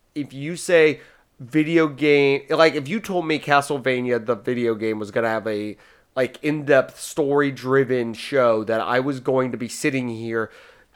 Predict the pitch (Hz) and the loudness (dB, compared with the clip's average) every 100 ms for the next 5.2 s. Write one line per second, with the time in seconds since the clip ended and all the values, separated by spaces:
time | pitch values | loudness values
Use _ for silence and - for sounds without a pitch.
0 | _ _ _ _ _ _ _ - 156 165 | _ _ _ _ _ _ _ -20 4 8
1 | 156 180 185 170 160 151 156 156 143 127 | 8 8 6 6 6 6 4 4 4 2
2 | - 139 127 123 110 123 113 - 117 117 | 2 4 4 2 2 2 2 -2 0 0
3 | 139 143 131 120 117 123 110 101 110 104 | 4 4 4 2 -2 -4 -4 -4 -2 0
4 | 101 98 104 - _ _ - _ - 151 | 0 -2 -6 -14 _ _ -20 _ 4 8
5 | 143 127 | 8 6